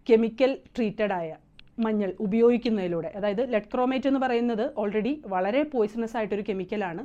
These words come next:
പറഞ്ഞു കഴിഞ്ഞു. ഇതുകൊണ്ടുണ്ടാകുന്ന സൈഡ് ഇഫക്ട്സ് മഞ്ഞളിന് നേരെ വിപരീതമാണ്. മഞ്ഞൾ എങ്ങനെ സ്കിന്നിനെ പ്രൊട്ടക്റ്റ് ചെയ്യുന്നോ അതേപോലെ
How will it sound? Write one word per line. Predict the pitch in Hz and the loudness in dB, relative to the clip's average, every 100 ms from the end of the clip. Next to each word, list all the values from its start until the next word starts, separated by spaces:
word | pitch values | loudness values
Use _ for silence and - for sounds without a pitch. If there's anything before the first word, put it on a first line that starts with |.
| - | -6
പറഞ്ഞു | 196 185 214 214 | -4 -2 -2 -4
കഴിഞ്ഞു. | 165 160 294 - - - - - - - - - 302 | -4 -6 -10 -12 -20 -20 -20 -20 -20 -20 -20 -2 2
ഇതുകൊണ്ടുണ്ടാകുന്ന | 320 370 370 285 226 214 196 240 - - | 4 6 6 6 6 4 0 -6 -12 -8
സൈഡ് | - 202 202 262 | 0 2 0 -2
ഇഫക്ട്സ് | 226 - - 247 - 220 | -4 -4 -8 -8 -8 -4
മഞ്ഞളിന് | 214 233 277 294 233 | 0 4 6 6 6
നേരെ | 202 202 320 240 | 2 -2 -2 -2
വിപരീതമാണ്. | 226 208 240 226 175 151 156 _ _ _ _ _ _ _ _ _ - | -2 0 0 -2 -4 -10 -14 _ _ _ _ _ _ _ _ _ -4
മഞ്ഞൾ | 226 269 294 240 | 2 4 4 2
എങ്ങനെ | 269 359 | 2 0
സ്കിന്നിനെ | - 285 240 240 | 2 0 0 0
പ്രൊട്ടക്റ്റ് | 214 202 208 220 208 | -4 -4 -4 -4 -2
ചെയ്യുന്നോ | 180 165 180 - - _ _ - | -2 -2 -6 -12 -20 _ _ -8
അതേപോലെ | 180 233 262 | 0 2 2